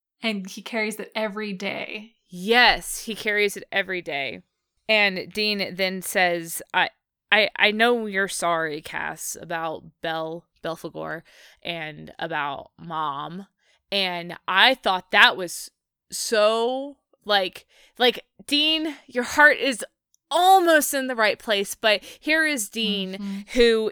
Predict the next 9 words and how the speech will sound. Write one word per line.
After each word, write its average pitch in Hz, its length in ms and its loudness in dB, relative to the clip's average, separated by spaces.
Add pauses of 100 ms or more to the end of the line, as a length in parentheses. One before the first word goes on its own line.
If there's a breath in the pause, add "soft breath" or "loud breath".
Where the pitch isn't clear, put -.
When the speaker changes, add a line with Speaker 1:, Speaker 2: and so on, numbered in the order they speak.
Speaker 2:
is, 202 580 2
um, 180 520 -2 (340 loud breath)
trying 277 680 0
to 214 960 -6 (240)
forgive 233 520 0
and 220 160 -6
forget 202 560 0 (360 loud breath)
on 196 840 2 (960 loud breath)
Speaker 1:
He's, 311 480 -2